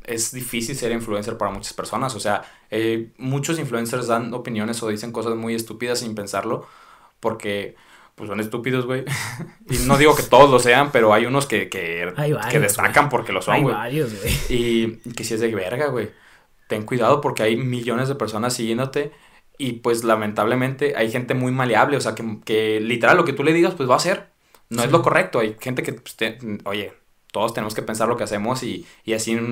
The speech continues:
Speaker 1: así la persona más famosa del mundo, si ahorita llega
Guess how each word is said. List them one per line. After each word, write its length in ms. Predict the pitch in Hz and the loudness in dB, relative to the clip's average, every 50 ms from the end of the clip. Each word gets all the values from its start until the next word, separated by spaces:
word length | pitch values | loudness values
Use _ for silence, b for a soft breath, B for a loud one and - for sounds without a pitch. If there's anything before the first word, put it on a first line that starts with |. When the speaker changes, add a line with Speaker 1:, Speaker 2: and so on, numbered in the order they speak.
| 117 113 - - | -6 -8 -10 -10
Speaker 1:
así 580 | - 95 - 107 104 104 107 110 113 117 113 117 - | -10 -8 -8 -8 -6 -6 -4 -2 -4 -4 -4 -6 -6
la 200 | 120 117 120 104 | 0 0 0 0
persona 260 | 110 98 - 113 113 | 0 -2 -2 -2 -2
más 120 | 123 123 | 0 0
famosa 260 | - 131 127 123 143 | -2 -2 -2 0 0
del 80 | 131 113 | 0 0
mundo, 240 | 113 120 127 127 127 | 0 -2 -2 -2 -2
si 100 | 127 113 | -2 -2
ahorita 240 | 104 101 98 - 113 | -2 -2 0 0 0
llega 380 | 117 127 123 123 123 123 B | 0 2 4 4 2 2 B